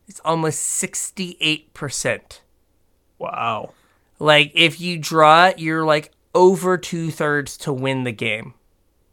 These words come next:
Speaker 2: Yeah.
Speaker 1: Right? Board gets all full, filled up. That's fine. Send 'em all to Jesus and then get, like,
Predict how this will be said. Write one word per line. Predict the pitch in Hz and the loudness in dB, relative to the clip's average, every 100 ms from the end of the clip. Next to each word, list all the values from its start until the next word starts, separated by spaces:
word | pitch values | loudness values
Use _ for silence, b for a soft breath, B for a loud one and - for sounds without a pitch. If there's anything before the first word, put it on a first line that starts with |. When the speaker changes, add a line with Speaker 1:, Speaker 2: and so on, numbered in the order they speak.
| _ _ | _ _
Speaker 2:
Yeah. | 117 - _ _ _ _ _ _ _ _ _ | -12 -12 _ _ _ _ _ _ _ _ _
Speaker 1:
Right? | 143 156 175 - | 4 4 4 -4
Board | 139 131 143 160 | -4 4 6 6
gets | 175 160 | 2 2
all | 170 175 | 4 4
full, | - 190 175 175 | 2 -2 -2 -4
filled | - 190 180 180 | 0 4 6 6
up. | 202 214 _ | 4 2 _
That's | 147 147 | -4 -4
fine. | - 170 180 202 196 - _ _ _ - | 0 4 6 6 2 -2 _ _ _ -2
Send | - 165 | 0 2
'em | 160 | 2
all | 156 170 | 4 4
to | 170 | 2
Jesus | 147 151 165 165 190 196 | -2 0 0 0 -2 -2
and | - 156 147 | -2 0 0
then | 143 131 | -2 -4
get, | 135 143 147 | 2 0 4
like, | 143 139 135 | 4 4 0